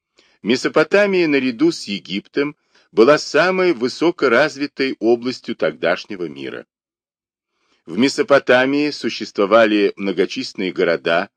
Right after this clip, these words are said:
с разнообразными ремеслами, сложными общественными отношениями, сформировалась оригинальная и высокая культура.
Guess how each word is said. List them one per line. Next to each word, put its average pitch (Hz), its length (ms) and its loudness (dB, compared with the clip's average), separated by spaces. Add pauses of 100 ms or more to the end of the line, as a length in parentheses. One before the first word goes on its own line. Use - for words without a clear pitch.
(300)
с - 140 -6
разнообразными 107 920 2
ремеслами, 98 1040 -4 (300)
сложными 113 640 2
общественными 85 880 -8
отношениями, 104 920 -4 (640)
сформировалась 135 1040 2
оригинальная 113 920 0
и - 180 -12
высокая 92 520 -8
культура. - 580 -14